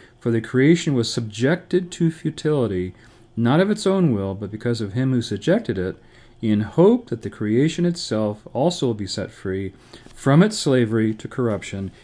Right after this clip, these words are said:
into the freedom of the glory of the children of God. There are many interesting parallels between this passage and what we've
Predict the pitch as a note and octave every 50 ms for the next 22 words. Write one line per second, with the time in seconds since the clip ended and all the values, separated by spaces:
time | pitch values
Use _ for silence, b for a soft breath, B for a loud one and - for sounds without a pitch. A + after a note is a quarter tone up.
0 | b b B2 A2+ A2+ G#2 F#2 F2+ E2+ - - - C#3+ D3+ D3 D3+ D3 D3 D3 D#3
1 | F3 - - F#2 F2 E2+ - - G#2+ A#2 A#2+ A#2+ A#2+ A#2 A#2 A#2 C3 - - F#2+
2 | F2+ F2+ E2+ - - - A2 G#2+ G#2+ G#2+ G#2 G#2 F#2+ - - G2+ F#2 - - F2+
3 | E2 F2 E2+ D#2+ D#2 E2 E2+ _ _ _ _ - _ _ - - _ _ _ _
4 | _ _ _ _ _ - - _ _ _ _ _ _ _ _ _ _ - _ -
5 | _ _ _ _ _ _ _ - C#3+ E3 E3+ - D3+ D3+ D#3 D#3 D3+ D3+ C#3+ -
6 | - - - - - _ _ - - - C#3 C3+ C#3+ D#3 F#3 G#3+ F#3+ C#3+ A#2+ A2+
7 | A#2 A2 A2+ B2+ C#3 D#3+ E3+ D#3+ - - D#3+ D3 C3+ - - D#3+ D#3+ E3 D#3+ C3+
8 | A#2 A2 G#2 G#2+ - G#2+ - - C3 B2+ B2 B2 C3 B2 B2 - - C3+ C#3 D3
9 | C#3+ - - G2 F#2 F2+ - - - G#2+ G2+ G2 G#2 A2+ A#2 - A#2+ A2 G#2+ G#2+
10 | G#2